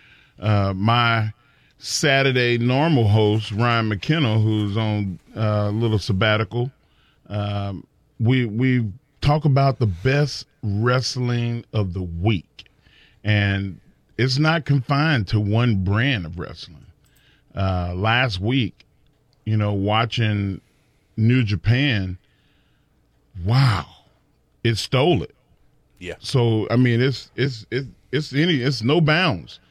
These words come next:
Speaker 1: Every company available, you name one, we talk about it, and we pick who is our weekly winner. And what we say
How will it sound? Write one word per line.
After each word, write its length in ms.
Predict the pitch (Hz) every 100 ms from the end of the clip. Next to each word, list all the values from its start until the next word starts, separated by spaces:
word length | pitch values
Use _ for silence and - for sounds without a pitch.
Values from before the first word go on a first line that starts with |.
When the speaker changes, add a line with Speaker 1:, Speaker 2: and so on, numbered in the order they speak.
| _ _ -
Speaker 1:
Every 260 | 139 156
company 480 | - 160 160 160 160
available, 680 | 156 151 160 147 90 82 92
you 120 | 117
name 340 | 131 139 143
one, 420 | 139 151 165 170 - _ _ _ -
we 160 | 113
talk 260 | 113 117 104
about 320 | 92 90 85
it, 80 | 71 -
and 260 | 98 95
we 120 | 101 127
pick 520 | - 143 110 - - _ _ _ _ _ _ _ _ _ _ _ _ _ _ _ _ _ -
who 420 | 107 131 120 -
is 240 | 107 104 98
our 200 | 95 92
weekly 300 | 101 - 92
winner. 360 | 104 95 80 -
And 500 | 92 95 95 87 92
what 160 | 117
we 160 | 120 127
say 520 | - 156 123 107 107